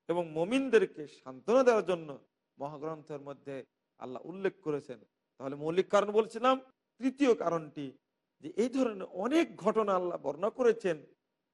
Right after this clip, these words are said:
কিভাবে মারদুদ, শয়তান, শয়তানপন্থী, শিরিকপন্থী, কুফুরপন্থী ব্যক্তিদেরকে আল্লাহ শাস্তা করেছেন। এর থেকে শিক্ষা নেওয়ার জন্য নসিহতমূলক আল্লাহ ঘটনাগুলো বর্ণনা করেছেন।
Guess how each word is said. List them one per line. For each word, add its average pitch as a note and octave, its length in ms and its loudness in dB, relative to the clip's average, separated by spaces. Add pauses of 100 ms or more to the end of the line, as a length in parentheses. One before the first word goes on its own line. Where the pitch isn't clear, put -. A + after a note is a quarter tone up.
(160)
কিভাবে G3 680 4 (460)
মারদুদ, C#3 720 -2 (800)
শয়তান, G3 720 0 (440)
শয়তানপন্থী, F#3+ 920 0 (600)
শিরিকপন্থী, F#3 1000 -2 (500)
কুফুরপন্থী B3+ 720 2
ব্যক্তিদেরকে F#3 640 0
আল্লাহ E3+ 240 0
শাস্তা D#3+ 400 -8
করেছেন। C#3 480 -12 (520)
এর D#3 100 0 (160)
থেকে C3+ 280 -12 (280)
শিক্ষা - 460 -10
নেওয়ার E3+ 320 0
জন্য C#3+ 420 -8 (540)
নসিহতমূলক F#3 760 -2
আল্লাহ E3 180 -4
ঘটনাগুলো D3 420 -12
বর্ণনা C3+ 320 -12
করেছেন। B2 440 -16